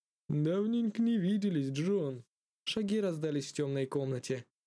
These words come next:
и их обладатель появился передо мной. Брат. Ну что ж, давай-ка начнём. Ухмыляясь, брат достал нож из своего нагрудного кармана. А, теперь я понял.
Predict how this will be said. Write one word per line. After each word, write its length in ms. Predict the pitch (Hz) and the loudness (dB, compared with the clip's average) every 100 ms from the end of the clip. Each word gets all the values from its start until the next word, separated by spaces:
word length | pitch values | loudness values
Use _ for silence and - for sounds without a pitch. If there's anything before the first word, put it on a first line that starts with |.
| _ | _
и 200 | - 135 | -4 -2
их 120 | 131 - | -2 -2
обладатель 540 | 143 156 180 180 160 | -2 0 0 -2 -2
появился 500 | 170 170 170 147 - | 0 0 0 -2 -4
передо 280 | 135 131 127 | -2 -2 0
мной. 400 | 127 120 113 - _ _ _ _ _ _ _ | -2 -4 -6 -12 _ _ _ _ _ _ _
Брат. 640 | 156 151 165 147 117 - - _ _ _ _ _ _ - | -2 0 0 -2 -4 -10 -16 _ _ _ _ _ _ -2
Ну 280 | 147 156 | 0 2
что 440 | 143 - 143 - 147 | 0 -4 -4 -4 -6
ж, 140 | - | -6
давай-ка 640 | - 156 175 226 233 247 277 | -2 0 0 0 0 0 0
начнём. 880 | 285 285 - 220 202 190 185 180 - _ _ _ - | 0 0 0 2 2 2 2 0 -6 _ _ _ -6
Ухмыляясь, 580 | 190 233 247 254 233 | -2 0 2 2 0
брат 240 | 190 185 175 | 0 -2 0
достал 380 | 160 - 160 151 | -2 -2 -2 0
нож 280 | 151 143 - | 0 -2 -4
из 140 | 143 | -6
своего 280 | - 147 139 | -2 -2 0
нагрудного 520 | 143 139 139 139 139 | 0 0 0 0 -2
кармана. 640 | 135 156 160 143 131 127 - _ _ _ _ _ _ - | -2 -2 -2 -2 -4 -8 -12 _ _ _ _ _ _ -4
А, 280 | 170 123 107 - _ | -2 -4 -8 -16 _
теперь 320 | - 180 160 | -4 -2 0
я 160 | 143 127 | 2 0
понял. 480 | - 127 117 113 | -2 -4 -4 -8